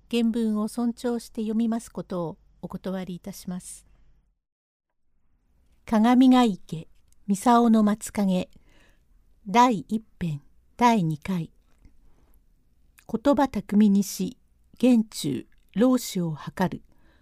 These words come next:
貧に迫って、野口、自供による。一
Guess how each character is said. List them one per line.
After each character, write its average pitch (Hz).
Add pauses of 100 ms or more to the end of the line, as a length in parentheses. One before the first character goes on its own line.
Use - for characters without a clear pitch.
(760)
貧 277
に 208
迫 185
っ - (160)
て、 160 (320)
野 247
口、 - (160)
自 -
供 226
に 202
よ 185
る。 190 (1700)
一 190